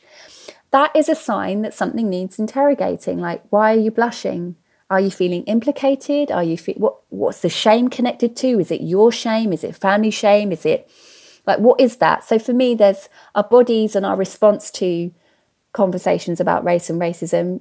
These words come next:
really do give some cues about where we need to interrogate and also where our knowledge gaps might be.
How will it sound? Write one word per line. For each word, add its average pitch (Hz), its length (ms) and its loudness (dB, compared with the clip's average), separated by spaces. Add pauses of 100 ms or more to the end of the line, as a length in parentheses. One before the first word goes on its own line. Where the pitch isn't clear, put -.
(120)
really 226 340 2
do 208 200 0
give 180 360 0
some 180 260 -4
cues 175 680 0
about 175 520 -2 (760)
where 190 240 6
we 196 120 -2
need 185 220 -2
to 190 180 -2
interrogate 170 840 0 (320)
and 175 340 0
also 180 340 -2
where 175 220 0
our 170 120 -4
knowledge 185 400 0
gaps - 300 -8
might 170 240 -10
be. 160 300 -8